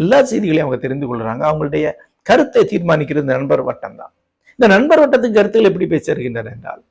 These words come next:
அதுல ஒன்றோ ரெண்டோ பேர் சமூக வலைத்தளங்கள்ல கொஞ்சம் அதிகமா சுத்தக்கூடியவங்களா இருப்பாங்க. முகநூல்லையோ, இன்ஸ்டாவிலையோ,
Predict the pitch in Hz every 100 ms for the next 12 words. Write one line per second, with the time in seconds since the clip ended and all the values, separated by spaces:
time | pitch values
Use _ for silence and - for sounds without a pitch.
0 | _ _ _ _ _ - 160 285 381 240
1 | 240 277 247 214 208 160 - - - _
2 | _ _ - 226 339 381 220 190 185 165
3 | 156 143 139 160 175 165 147 147 156 151
4 | 147 139 - 143 135 127 123 110 - -
5 | - _ _ _ _ _ _ _ _ _
6 | _ _ - 180 190 151 131 127 120 117
7 | 101 _ _ _ 175 - - 151 123 117